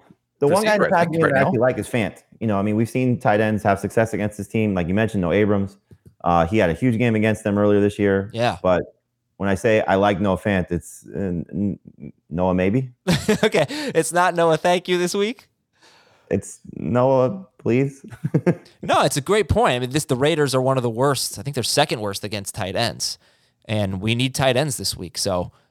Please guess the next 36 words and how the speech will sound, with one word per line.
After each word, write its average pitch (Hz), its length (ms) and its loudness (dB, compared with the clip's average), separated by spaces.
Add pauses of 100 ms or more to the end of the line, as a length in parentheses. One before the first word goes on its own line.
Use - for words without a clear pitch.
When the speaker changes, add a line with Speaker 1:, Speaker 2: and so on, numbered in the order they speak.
(100)
Speaker 3:
uh, 104 160 -2
would 117 140 0
you 117 60 -2
start 120 380 2
Hunter 131 400 -2
Henry 139 360 0
over 175 300 0
Noah 175 200 -2
Fant? 190 380 -8 (1500)
Speaker 1:
Uh, 95 240 2
if - 60 -14
the 104 60 -4
guys 127 280 0
are 131 60 2
out 120 160 2
in 107 80 0
non-P 110 320 0
P 104 100 0
R, 98 120 4
I - 20 2
would, 101 260 2
but 85 100 2
in 85 200 0
P - 160 -4
P 92 100 -2
R, 85 180 2 (640)
I - 40 -6
would 85 80 -4
start 80 160 -4
Fant. 80 140 -8 (400)
Speaker 2:
I'd 110 140 -2
go 117 100 2
with 110 120 -2
Fant 113 180 -2
as 110 100 -6
well. 90 200 -4